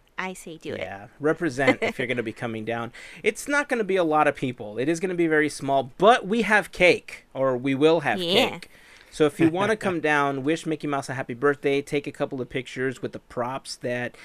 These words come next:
Speaker 2: if you've seen them in one of our latest YouTube videos,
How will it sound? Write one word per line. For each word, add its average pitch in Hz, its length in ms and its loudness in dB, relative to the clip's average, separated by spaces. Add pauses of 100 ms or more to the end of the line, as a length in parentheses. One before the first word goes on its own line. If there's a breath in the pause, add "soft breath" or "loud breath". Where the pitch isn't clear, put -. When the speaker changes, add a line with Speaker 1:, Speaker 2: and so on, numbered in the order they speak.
(260 loud breath)
Speaker 2:
if 131 400 0
you've 123 320 -6
seen 214 400 -4
them 117 400 -2
in 123 340 -2
one 127 120 0
of 120 80 -2
our 117 120 4
latest 117 380 -4
YouTube 143 320 -4
videos, 143 540 -4